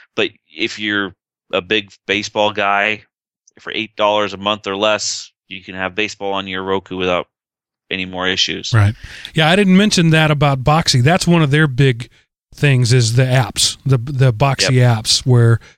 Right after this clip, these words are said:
Speaker 2: um, there, you know, there's a Pandora app, there's a Major League Baseball app, there's a National League Hockey app, now that they're finally playing again. Um, there's,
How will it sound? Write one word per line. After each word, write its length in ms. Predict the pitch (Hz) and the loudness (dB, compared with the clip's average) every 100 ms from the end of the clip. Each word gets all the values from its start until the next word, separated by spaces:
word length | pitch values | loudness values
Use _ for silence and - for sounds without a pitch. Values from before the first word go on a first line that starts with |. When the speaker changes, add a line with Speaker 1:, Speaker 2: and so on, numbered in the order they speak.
| _ _ - | _ _ 2
Speaker 2:
um, 460 | 117 113 113 123 | 4 4 4 2
there, 120 | 127 | 2
you 140 | 135 131 | 2 2
know, 100 | 117 | 4
there's 140 | 117 | 4
a 60 | 104 | 2
Pandora 560 | - 131 123 143 139 | 2 4 4 4 4
app, 320 | 131 131 127 - | 4 4 4 2
there's 180 | 127 | 2
a 60 | 117 | 4
Major 220 | 131 127 | 2 4
League 160 | 123 123 | 2 4
Baseball 420 | 131 123 127 120 | 2 2 2 4
app, 220 | 117 117 | 4 2
there's 200 | 120 117 | 2 4
a 80 | 113 | 4
National 440 | 113 127 131 131 127 | 4 2 4 4 4
League 120 | 113 | 4
Hockey 400 | 135 131 127 117 | 2 0 2 2
app, 260 | 113 110 - - _ | 2 0 -6 -20 _
now 120 | 117 | 2
that 120 | 120 107 | 2 2
they're 100 | 120 | 2
finally 320 | - 117 113 | 2 4 4
playing 260 | - 113 107 | 4 4 4
again. 340 | 107 107 110 - - _ _ | 4 4 2 -2 -20 _ _
Um, 500 | 127 113 110 117 127 | 2 4 4 2 -2
there's, 380 | 120 127 120 110 | 2 4 4 2